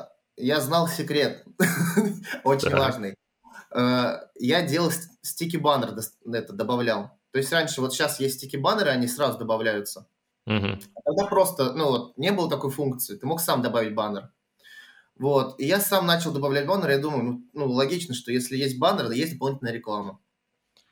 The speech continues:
Speaker 1: И вот я
Speaker 2: А,
Speaker 1: вставлял
Speaker 2: объясни,
Speaker 1: баннер.
Speaker 2: объясни подробнее. То есть, э, насколько я знаю, там есть скидки, акции раздел, и можно добавлять. Ты про него говоришь? Что
Speaker 1: Нет,
Speaker 2: у
Speaker 1: нет,
Speaker 2: тебя
Speaker 1: нет, э, да,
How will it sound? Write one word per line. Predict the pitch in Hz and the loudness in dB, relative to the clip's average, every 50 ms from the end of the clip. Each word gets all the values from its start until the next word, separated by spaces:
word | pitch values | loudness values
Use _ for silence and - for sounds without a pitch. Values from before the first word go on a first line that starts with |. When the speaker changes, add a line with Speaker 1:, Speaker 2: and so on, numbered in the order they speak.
| _ _ - - | _ _ -14 -8
Speaker 1:
И | - - | -2 0
вот | - 107 104 101 | 2 4 6 6
я | 98 | 6
Speaker 2:
А, | 95 | 6
Speaker 1:
вставлял | 98 117 101 95 143 143 | 4 4 4 4 4 4
Speaker 2:
объясни, | 131 120 131 151 156 143 - | 2 2 2 2 2 2 2
Speaker 1:
баннер. | 202 208 190 | 2 0 0
Speaker 2:
объясни | - 104 101 113 113 113 - 156 151 135 | 0 0 0 0 -2 0 0 0 0 2
подробнее. | - - 117 110 110 120 110 95 92 82 80 | 4 6 6 6 6 6 4 2 2 -4 -4
То | - - 87 | 0 2 2
есть, | 87 82 - - - - | 2 2 0 0 2 6
э, | 92 92 92 92 92 92 | 6 8 8 6 6 4
насколько | 98 101 101 - 131 117 127 123 | 2 2 2 2 2 4 6 6
я | 117 | 6
знаю, | 113 123 127 117 107 | 6 6 4 4 6
там | - 98 101 | 6 4 6
есть | - 101 101 - | 6 4 2 2
скидки, | - - 113 110 - - | 0 -2 -2 0 4 4
акции | 101 123 151 151 - - 104 | 4 4 4 0 0 0 2
раздел, | 95 87 85 85 87 92 85 80 76 78 - | 4 4 2 2 2 2 2 2 0 -2 -4
и | 101 95 87 | -2 -2 0
можно | 87 90 87 85 - 90 | 0 0 -2 -2 -2 -2
добавлять. | 85 85 87 85 85 82 76 76 - | -2 0 2 2 2 2 0 -2 -2
Ты | - 90 | -4 -2
про | - - 92 | 0 2 2
него | 92 98 123 170 | 2 2 2 2
говоришь? | 175 147 113 95 87 82 76 - - - - - - _ _ _ _ - | 2 2 2 0 0 -2 -4 -6 -10 -12 -14 -18 -20 _ _ _ _ -6
Что | |
Speaker 1:
Нет, | - 156 170 170 147 90 | -2 2 4 4 4 4
Speaker 2:
у | - | 2
Speaker 1:
нет, | 147 98 | 2 4
Speaker 2:
тебя | 98 95 | 6 6
Speaker 1:
нет, | 95 95 - - | 6 4 4 2
э, | 143 139 135 131 123 | 2 4 4 4 2
да, | 131 139 135 - - - - | 0 0 0 -2 -4 -8 -14